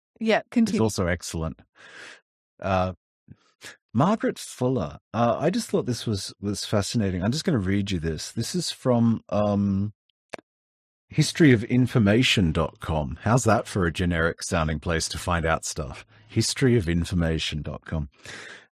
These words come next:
Speaker 2: Uh, so anyway, yes, she holds the first of her conversations in eighteen thirty-nine. November the sixth, eighteen thirty-nine,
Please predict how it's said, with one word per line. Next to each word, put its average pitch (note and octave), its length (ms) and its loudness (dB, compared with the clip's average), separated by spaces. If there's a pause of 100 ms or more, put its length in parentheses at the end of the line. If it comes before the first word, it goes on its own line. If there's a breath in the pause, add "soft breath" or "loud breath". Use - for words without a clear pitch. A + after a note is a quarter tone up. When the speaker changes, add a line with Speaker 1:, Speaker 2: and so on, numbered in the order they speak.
Speaker 2:
Uh, G2 460 2
so C#3+ 220 0
anyway, F#2+ 420 2
yes, - 420 -2 (320)
she F#3 260 2
holds F#3+ 360 0
the B2 100 -4
first A#2+ 300 2
of A#2+ 120 -2
her G#2+ 140 0
conversations F#2 1400 -2 (100)
in F#2 440 0
eighteen G#2 520 2
thirty-nine. D#2+ 960 -2 (340)
November A#2 340 0
the D3+ 100 -8
sixth, - 460 -6
eighteen B2+ 420 0
thirty-nine, F#2+ 680 -4